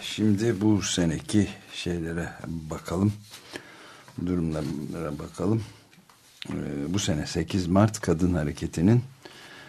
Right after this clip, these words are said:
hükümetlerin tek adam politikalarına karşı belki de en güçlü cevabı verdiği yıllardan biri olacak. Amerika Birleşik Devletleri'ndeki Trump karşıtı kadın hareketinin başlattığı genel,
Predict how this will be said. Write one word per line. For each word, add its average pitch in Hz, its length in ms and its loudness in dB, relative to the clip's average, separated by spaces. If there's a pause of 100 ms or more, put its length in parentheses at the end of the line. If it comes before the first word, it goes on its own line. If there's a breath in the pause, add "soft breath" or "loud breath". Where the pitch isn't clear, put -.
(160)
hükümetlerin 87 760 2
tek 90 360 -2
adam 78 340 -2
politikalarına 82 720 0
karşı 85 400 -4
belki 85 220 0
de 98 100 4
en 104 220 10
güçlü 78 300 -6
cevabı 76 680 0
verdiği 78 420 2
yıllardan 76 640 2
biri 80 180 2
olacak. 73 760 0 (2000 loud breath)
Amerika 85 380 2
Birleşik 80 420 -2
Devletleri'ndeki 80 800 0
Trump 92 380 4
karşıtı - 540 -4
kadın 85 340 2
hareketinin 82 680 6
başlattığı 80 540 2
genel, 82 520 4